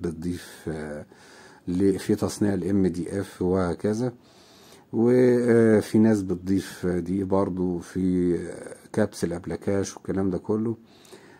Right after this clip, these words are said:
فعلى حسب، آه، المواصفة اللي انت بتنتجها او الخشب اللي انت عاوز تنتجه بيتم،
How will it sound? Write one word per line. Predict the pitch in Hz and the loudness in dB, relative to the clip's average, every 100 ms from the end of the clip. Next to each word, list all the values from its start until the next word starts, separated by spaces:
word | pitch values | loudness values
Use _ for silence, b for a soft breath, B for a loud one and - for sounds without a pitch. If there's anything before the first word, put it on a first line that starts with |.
| _ | _
فعلى | - 101 104 104 95 - 92 92 92 90 90 87 80 104 113 | -2 2 4 4 2 0 0 2 0 0 -2 -2 -2 0 0
حسب، | - 117 104 98 90 80 | 0 -2 -2 -6 -6 -8
آه، | 80 - 92 90 87 78 | -10 -8 -8 -8 -6 -4
المواصفة | 95 98 104 98 - 95 82 92 | -2 2 2 0 -2 -2 -2 -2
اللي | 90 | 0
انت | 107 104 | 0 -2
بتنتجها | 95 90 87 104 101 92 | -6 -6 -2 -2 0 -2
او | 92 101 101 98 87 - | -2 -2 0 0 -2 -6
الخشب | 85 - 101 - 92 | -10 -8 -8 -6 -6
اللي | 90 98 | -2 -2
انت | 95 92 | -4 -6
عاوز | 87 95 95 - | -6 -6 -8 -8
تنتجه | 85 - 110 110 107 _ _ _ _ _ _ _ - - B B B B B B B | -8 -4 -2 -2 -4 _ _ _ _ _ _ _ -20 -20 B B B B B B B
بيتم، | - 110 104 - 110 110 104 | 2 4 4 4 4 6 4